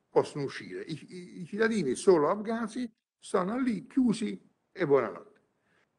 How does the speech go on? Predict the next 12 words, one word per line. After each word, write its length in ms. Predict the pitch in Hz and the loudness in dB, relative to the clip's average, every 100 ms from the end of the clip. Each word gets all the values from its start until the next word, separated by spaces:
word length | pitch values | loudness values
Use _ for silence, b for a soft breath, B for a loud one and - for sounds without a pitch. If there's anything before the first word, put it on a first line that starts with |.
| _ _ _ _ | _ _ _ _
Non 120 | - | -14
so 140 | - - | -10 -4
se 100 | 147 | 0
è 20 | |
normale, 680 | 131 120 113 92 87 - _ | 2 2 2 -2 -4 -14 _
quelli 200 | _ 233 | _ 2
del 160 | 208 190 | 4 2
Taiwan 440 | 180 190 233 214 | 4 2 2 -2
possono 340 | 160 165 - 151 | 0 0 0 -4
uscire 380 | 156 277 180 - _ _ _ _ _ _ _ _ _ _ _ _ _ _ _ _ | -4 -6 -12 -16 _ _ _ _ _ _ _ _ _ _ _ _ _ _ _ _
ed 100 | 123 | -2
escono. 360 | 175 - - | -2 -4 -14